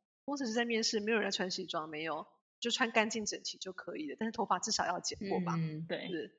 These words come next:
Speaker 1: 好，就是基础的社会社交的这个礼仪部分，要有基础的门槛吧，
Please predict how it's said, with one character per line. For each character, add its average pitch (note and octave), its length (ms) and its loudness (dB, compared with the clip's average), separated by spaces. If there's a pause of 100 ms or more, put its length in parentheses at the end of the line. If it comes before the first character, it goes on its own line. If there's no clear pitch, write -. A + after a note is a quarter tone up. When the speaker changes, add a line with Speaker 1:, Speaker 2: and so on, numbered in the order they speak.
(140)
Speaker 1:
好， F#3+ 120 0
就 A#3+ 140 -2
是 B3+ 60 0
基 D4 220 2
础 A#3 140 0
的 E3+ 160 4
社 A#3 320 6
会 G#3+ 180 6
社 A3+ 260 4
交 G3+ 220 4
的 F#3 160 -2
这 F#3 100 -8
个 F#3+ 120 -2
礼 D#3+ 160 -2
仪 E3+ 80 -6
部 G#3 160 -4
分， F#3+ 200 2 (260)
要 A#3+ 160 6
有 F3+ 40 0
基 A3+ 220 -2
础 G3+ 160 -6
的 C#3+ 60 -2
门 D3+ 220 -8
槛 - 200 -2 (120)
吧， - 160 -14